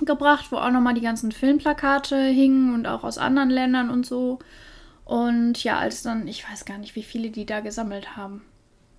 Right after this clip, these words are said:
Oh, ich bin richtig schlecht im Schätzen, aber ich sag jetzt mal so ungefähr fünfzig Leute haben die da gesammelt. Und dann kam quasi einer von den Studios und hat gesagt, „Ja, herzlich willkommen und wir sammeln Sie jetzt hier einmal“, und dann geht's los. Und,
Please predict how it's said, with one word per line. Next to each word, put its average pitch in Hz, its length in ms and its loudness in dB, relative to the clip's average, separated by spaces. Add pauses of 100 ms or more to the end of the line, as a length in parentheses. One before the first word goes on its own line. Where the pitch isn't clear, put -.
(180)
Oh, 220 140 -10
ich - 100 -14
bin 226 120 -4
richtig 233 280 -6
schlecht 220 240 -6
im 214 80 -6
Schätzen, 240 380 -2
aber 202 140 -2
ich 214 80 -6
sag 262 180 -2
jetzt 254 100 -2
mal 226 140 0
so 226 80 -2
ungefähr 233 260 0
fünfzig - 560 -10
Leute 233 420 2
haben 285 120 6
die 269 100 6
da 226 140 0
gesammelt. 262 540 0 (840)
Und 269 340 4
dann 247 440 4
kam 240 320 -2
quasi 233 580 0
einer 220 260 -4
von 202 160 -12
den 208 140 -8
Studios 330 720 4
und 262 160 4
hat 254 140 -2
gesagt, - 260 -10
„Ja, 262 180 -2
herzlich 233 380 -6
willkommen 320 400 0
und 254 160 2
wir 233 100 -2
sammeln 285 360 4
Sie 277 100 2
jetzt 269 200 2
hier - 200 -2
einmal“, 247 420 0
und 226 120 -6
dann 220 160 -4
geht's 214 260 -10
los. 349 400 0 (720)
Und, 262 640 6